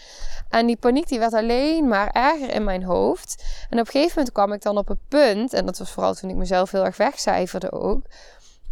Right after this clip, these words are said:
dat ik het voor iedereen goed wilde doen en aan iedereen's verwachting wilde voldoen, inclusief aan mezelf en alle delen in mij en aan de buitenwereld. Ja, dat is gewoon, dat was gewoon niet te doen. En dan was er uiteindelijk paniek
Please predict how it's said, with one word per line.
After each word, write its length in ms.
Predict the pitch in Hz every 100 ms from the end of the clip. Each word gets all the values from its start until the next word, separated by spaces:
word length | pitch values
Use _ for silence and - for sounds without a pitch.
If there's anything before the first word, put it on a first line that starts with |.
| - - - - - - -
dat 260 | 214 269
ik 80 | 254
het 120 | 254
voor 160 | - 247
iedereen 380 | 302 359 294 233
goed 220 | 254 -
wilde 300 | 233 220 196
doen 260 | 175 190 233
en 160 | 214
aan 120 | 208 214
iedereen's 600 | 269 403 440 294 254 233
verwachting 540 | - 202 233 - 240 208
wilde 220 | 190 185
voldoen, 380 | - 175 170 180
inclusief 680 | - 381 415 254 202 190 - - -
aan 200 | 190 185
mezelf 340 | 180 180 175
en 140 | - 180
alle 280 | 170 180
delen 340 | 170 180 175 -
in 200 | 220 208
mij 320 | 160 160 226 - - - - -
en 260 | 196 - -
aan 140 | 220
de 80 | 202
buitenwereld. 880 | 196 254 269 196 185 175 175 220 - - - - -
Ja, 260 | 196 190
dat 260 | 190 202 190
is 280 | 185 - -
gewoon, 300 | - 190 185
dat 160 | 196 180
was 220 | 175 -
gewoon 200 | 175 175
niet 140 | 170
te 120 | 190
doen. 340 | 185 277 349 202 - - - - -
En 160 | - 240
dan 140 | 240
was 160 | 190 180
er 80 | 185
uiteindelijk 480 | 185 - 202 214 -
paniek 540 | 214 240 262 - -